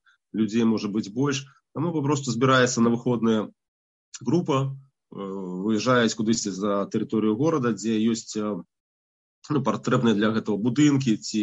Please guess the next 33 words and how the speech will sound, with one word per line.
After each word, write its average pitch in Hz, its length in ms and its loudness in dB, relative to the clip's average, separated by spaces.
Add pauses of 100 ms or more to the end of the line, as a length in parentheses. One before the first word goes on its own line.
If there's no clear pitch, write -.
(140)
э, 98 600 -2 (420)
мя-, 110 220 4
мя-, 110 280 4
мясцовасць 135 500 4
нейкая, 117 340 0
дзе, 113 180 -2
в 110 80 -2
залежнасці 135 400 0
ад - 80 -8
практыкавання. 120 580 -2
Ну, 90 360 -10 (280)
ёсць 104 220 -4
такое 113 260 2
громкае 117 380 2
слово 117 260 0
«інжынернае 113 480 0
практыкаванне», 110 560 -4
насамрэч 104 400 -4
гэта 98 160 -8
рыццё 104 300 -2
акопаў. 90 340 -8
Ну, 82 260 -6
канешне, 120 360 -4
гэта 101 180 -6
патрэбны 95 380 -4
лес, 127 300 0 (320)
зямля, 104 400 0
дзе-то 101 200 -2
можна 98 240 -4
ўсё 117 160 0
вырыць. 170 240 0 (300)
Разбіваецца, 135 1000 4
м, 87 840 -10